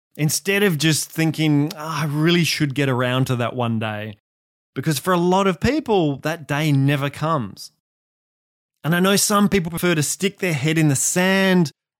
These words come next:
because, you know, they're scared of what they're gonna see in this. And it just seems absolutely crazy to me because you're gonna live through it one <laughs> way or another. You might as well be well planned for it instead of being surprised by it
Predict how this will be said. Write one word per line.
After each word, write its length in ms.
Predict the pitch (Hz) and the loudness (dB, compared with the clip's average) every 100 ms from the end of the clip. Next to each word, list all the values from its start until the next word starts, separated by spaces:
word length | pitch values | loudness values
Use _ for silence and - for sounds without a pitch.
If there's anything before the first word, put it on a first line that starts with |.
| - | -8
because, 520 | 143 175 160 139 143 _ | -2 0 0 -4 -10 _
you 120 | 180 | -4
know, 100 | 151 | -2
they're 160 | 143 147 | -2 -2
scared 420 | - - 214 226 | -4 -2 0 2
of 100 | 185 | 2
what 140 | 160 | 0
they're 80 | 160 | 0
gonna 180 | 139 131 | 0 0
see 460 | - - 214 294 226 | 0 0 0 2 2
in 140 | 143 | 2
this. 360 | 113 107 - - _ _ _ - | 0 -6 -12 -14 _ _ _ -12
And 320 | 180 180 185 | -6 -4 -4
it 100 | 190 | -6
just 180 | 220 - | -6 -4
seems 260 | 226 185 - | -2 -2 -4
absolutely 580 | 190 208 - 196 196 196 | -4 -4 -2 0 0 -2
crazy 720 | - - - 143 190 220 185 190 | -4 -8 -8 -4 0 2 2 2
to 60 | |
me 220 | 151 127 117 | 2 2 0
because 480 | 127 165 151 123 120 | -2 -2 -2 -2 -4
you're 80 | |
gonna 240 | 143 185 233 | -2 0 0
live 360 | 147 143 180 | 2 2 0
through 500 | - - 156 214 240 | -2 -6 0 2 2
it 140 | 156 - | 0 -4
one 420 | 110 147 180 180 | -4 0 2 0
<laughs> 40 | - | 2
way 160 | 156 127 | 0 2
or 100 | 156 | 2
another. 540 | 139 170 170 120 110 _ _ _ _ - | 2 0 0 -4 -6 _ _ _ _ -6
You 160 | 131 | -2
might 260 | 139 165 262 | 0 0 0
as 120 | 196 | 2
well 120 | 165 | 2
be 140 | 143 135 | 2 2
well 220 | 143 143 | 2 0
planned 460 | - 147 196 240 | -2 -2 0 -2
for 180 | - 123 | -2 -4
it 120 | 123 | -4
instead 380 | 139 123 - 139 | -4 -4 -2 -2
of 100 | 139 | 0
being 180 | 127 131 | 0 -2
surprised 640 | - 113 - 131 175 185 | -2 -8 -2 0 2 2
by 300 | 135 117 110 | 0 0 -2
it 60 | 113 | -6